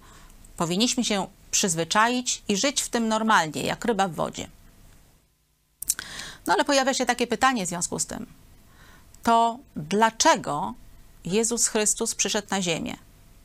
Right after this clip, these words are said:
Od czego miał nas uratować? Bo jeśli nie było raju pierwotnego, wspaniałego, bezgrzesznego,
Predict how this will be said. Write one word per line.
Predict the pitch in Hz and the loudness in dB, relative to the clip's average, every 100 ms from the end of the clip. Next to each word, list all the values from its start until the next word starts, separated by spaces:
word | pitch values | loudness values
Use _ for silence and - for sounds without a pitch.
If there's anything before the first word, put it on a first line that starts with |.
| - _ - | -20 _ 0
Od | 214 - - | 0 2 2
czego | - 233 160 156 175 - - - - | 4 4 4 0 0 -6 -20 -16 -4
miał | 185 185 190 | 2 2 2
nas | 175 175 - - - - - | 0 2 2 0 -4 -6 0
uratować? | 196 180 165 156 - - - - - - - - - - - | 0 0 -4 -6 -6 -8 -10 -12 -20 -20 -20 -20 -20 -12 -6
Bo | 175 196 190 185 | 0 2 2 0
jeśli | 180 208 214 - 226 220 220 - - - - - - - - | 2 2 4 4 4 2 0 -6 -20 -20 -20 -20 -20 -18 -4
nie | 190 190 | -2 0
było | 185 302 285 277 - - | 2 4 4 2 -2 -6
raju | 196 220 202 160 170 226 - - - - - - _ - | 2 2 2 0 -4 -6 -10 -20 -20 -20 -20 -20 _ -2
pierwotnego, | 175 180 196 196 180 165 147 151 - - - - - | -2 0 -2 0 -2 -2 -4 -8 -12 -20 -20 -20 -6
wspaniałego, | - - 185 196 196 170 165 156 185 | -2 0 0 2 2 0 -2 -4 -4
bezgrzesznego, | 202 196 180 190 185 165 160 - | -2 -2 0 -2 0 -2 -2 -4